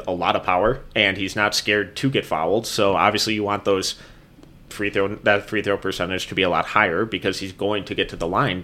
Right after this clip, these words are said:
because he's so strong and athletic and fearless. But even if those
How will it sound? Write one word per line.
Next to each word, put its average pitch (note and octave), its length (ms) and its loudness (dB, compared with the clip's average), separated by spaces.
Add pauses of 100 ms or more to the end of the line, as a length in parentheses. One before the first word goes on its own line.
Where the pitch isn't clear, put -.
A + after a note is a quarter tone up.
because F2+ 260 -6
he's F2 260 -8 (180)
so - 180 -4
strong G#2+ 460 0
and F2 100 -6
athletic G2 460 0
and E2+ 180 -6 (180)
fearless. G2+ 640 0 (400)
But G#2+ 400 4
even C#3 240 2
if C#3 140 2
those A2+ 320 2